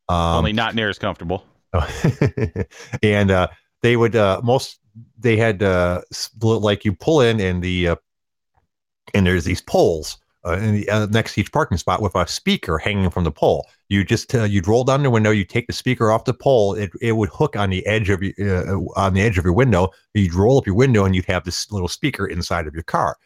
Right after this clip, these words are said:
Speaker 1: and that's how you heard the, the, uh, movie. Uh, now they've had different methods for it. Like, I think the ones today, they, you can actually tune in on your radio to hear the, uh, the, the movie on, like, on a certain channel. Uh, and there's other methods.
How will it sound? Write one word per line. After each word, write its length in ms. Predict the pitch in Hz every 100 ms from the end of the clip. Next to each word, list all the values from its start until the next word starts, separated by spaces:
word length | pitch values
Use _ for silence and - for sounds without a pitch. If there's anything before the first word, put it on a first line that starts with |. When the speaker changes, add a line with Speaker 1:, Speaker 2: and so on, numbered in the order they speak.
| _ -
Speaker 1:
and 80 | 98
that's 160 | 95
how 80 | 98
you 180 | 95 87
heard 240 | - 90 76
the, 260 | 82 82 82
the, 320 | 85 82 78
uh, 80 | 76
movie. 340 | 117 170 65 _ _ _ _ _ -
Uh, 200 | 85 92
now 140 | 104 101
they've 160 | 95
had 140 | 98 85
different 260 | 92 80
methods 320 | 80 80 85 -
for 180 | 90
it. 40 | 85
Like, 180 | 87 87
I 80 |
think 180 | 87 101
the 60 | 87
ones 240 | 87 82
today, 320 | - 85 87
they, 140 | 78 78
you 180 | 80 82
can 140 | 82
actually 340 | 82 - 82 73 71
tune 220 | - 101 82
in 140 | 85
on 140 | 85
your 120 | 76 73
radio 420 | 82 85 76 73
to 100 | 71
hear 320 | 78 80 78
the, 280 | 71 73 71
uh, 160 | 71 73
the, 140 | 76
the 120 | 76 78
movie 440 | 82 73 71 69 _ _ -
on, 120 | 78
like, 180 | 73 76
on 100 | 73
a 60 |
certain 260 | 69 87 76
channel. 420 | - 82 73 73 _ _ _ _ _
Uh, 260 | - 80 76 90
and 220 | 82 90
there's 240 | 85 78
other 160 | 82 76
methods. 440 | 76 76 76 73